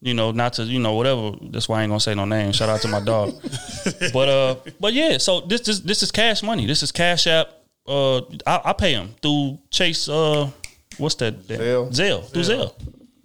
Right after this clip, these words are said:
Speaker 1: And it's just straight cash coming to him. And he, he come through. He don't even knock on the door. He just come through these days and just cut.
Speaker 2: Mm.
Speaker 1: And then I, you know, at the end of the month, I just pay him. Or if I'm there, I pay him on the spot. And yeah, he say he up to sixty yards. And he say, you know, he done, he done took over most of this neighborhood. He say he about to start working on the next neighborhood. And he got, he got to hire, uh,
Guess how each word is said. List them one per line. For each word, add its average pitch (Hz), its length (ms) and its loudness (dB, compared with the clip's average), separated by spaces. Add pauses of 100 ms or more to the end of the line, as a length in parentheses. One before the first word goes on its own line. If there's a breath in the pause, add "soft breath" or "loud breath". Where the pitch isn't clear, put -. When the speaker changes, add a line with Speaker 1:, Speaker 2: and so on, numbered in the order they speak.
(260)
Speaker 1:
And 147 100 0
it's 160 100 0
just 156 120 4
straight 180 220 0
cash 160 260 2
coming 131 220 -2
to 123 100 0
him. 101 160 0
And 107 100 2
he, 143 80 0
he 135 180 -2
come 151 260 0
through. 156 260 0
He 170 60 2
don't 175 120 2
even 160 140 0
knock 160 200 0
on 165 80 -2
the 160 60 -4
door. 160 320 2
He 139 100 0
just 139 200 -2
come 147 180 0
through 147 300 0
these 156 220 -2
days 127 240 -2
and 113 80 -6
just - 140 -2
cut. 160 220 0 (220)
Speaker 2:
Mm. 98 220 -4
Speaker 1:
And 107 80 -2
then 113 140 0
I, 120 180 2
you 123 120 0
know, 117 140 2
at 117 120 0
the 117 60 -2
end 120 80 0
of 117 60 0
the 120 80 -2
month, 120 220 0
I 127 120 2
just 110 200 -6
pay 127 120 0
him. 117 240 -4
Or 110 280 0
if 110 140 -2
I'm 113 140 0
there, 120 180 2
I 110 100 0
pay 120 160 0
him 117 220 0
on 117 120 0
the 107 60 -2
spot. 123 360 -2 (800 loud breath)
And 120 280 0
yeah, 196 140 2
he 196 100 2
say 185 200 2
he 180 100 0
up 180 100 0
to 165 80 -2
sixty 185 300 0
yards. - 420 -2
And 107 100 -2
he 120 60 0
say, 135 200 0
you 131 140 0
know, 131 160 2
he 131 120 0
done, 131 260 -2
he 127 120 0
done 131 120 -2
took 135 180 -2
over 123 160 2
most 127 220 0
of 123 60 -2
this 127 120 0
neighborhood. 120 440 0
He 117 60 0
say 110 160 0
he 117 60 -2
about 117 160 -2
to - 60 -4
start 110 200 0
working 120 240 -2
on 113 140 2
the 107 60 0
next 127 280 -2
neighborhood. 107 320 0
And 107 40 0
he 113 80 0
got, 113 140 0
he 120 80 0
got 113 180 0
to 104 60 -4
hire, 110 220 0
uh, 107 40 -2